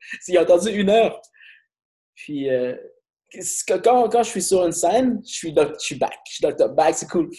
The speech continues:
Quand surtout dans mon bureau, je suis monsieur le président, fait que c'est pas la même chose. Puis, notre histoire a commencé juste parce que je t'ai, je t'ai dit oui.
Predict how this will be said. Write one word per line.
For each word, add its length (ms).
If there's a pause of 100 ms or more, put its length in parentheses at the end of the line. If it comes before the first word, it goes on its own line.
(360)
Quand 80
surtout 200
dans 80
mon 120
bureau, 300
je 40
suis 320
monsieur 220
le 60
président, 420
fait 80
que 60
c'est 180
pas 100
la 140
même 140
chose. 280
Puis, 160 (1300)
notre 200
histoire 260
a 60
commencé 440
juste 200
parce 120
que 80
je 60
t'ai, 120
je 100
t'ai 60
dit 140
oui. 300